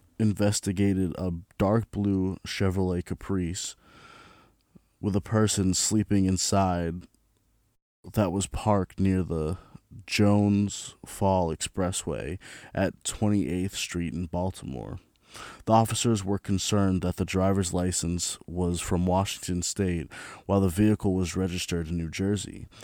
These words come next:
Although the vehicle was suspicious enough for them to investigate, and it fit the description of a vehicle associated with the shooting in Washington, D C five days earlier,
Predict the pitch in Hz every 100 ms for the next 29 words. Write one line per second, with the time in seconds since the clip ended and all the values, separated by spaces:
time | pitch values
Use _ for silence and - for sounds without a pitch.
0 | - - - 101 101 120 117 110 107 101
1 | 101 92 92 92 - - - - - 113
2 | - 92 92 90 87 87 - - - 90
3 | 95 90 87 - 87 82 95 104 - 85
4 | 80 85 - - - - - 107 104 -
5 | - 113 101 92 - 107 - - 92 95
6 | 90 85 101 98 90 87 87 104 101 98
7 | 95 85 85 82 - - 90 87 82 82
8 | - 110 107 92 85 73 85 82 92 95
9 | - 80 80 85 82 98 87 87 90 85
10 | 80 - 92 131 120 85 80